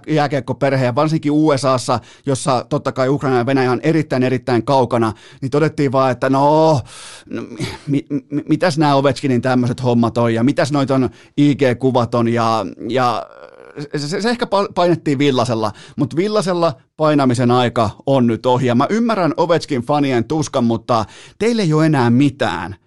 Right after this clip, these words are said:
millä te voitte sankarianne puolustaa. Ei absoluuttisesti yhtikäs mitään. Hän on Putinin politiikan äänitorvi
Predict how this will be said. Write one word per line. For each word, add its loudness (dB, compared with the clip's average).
millä 2
te -2
voitte 0
sankarianne 0
puolustaa. -2
Ei 0
absoluuttisesti -4
yhtikäs -2
mitään. 0
Hän -2
on 0
Putinin -2
politiikan 0
äänitorvi 0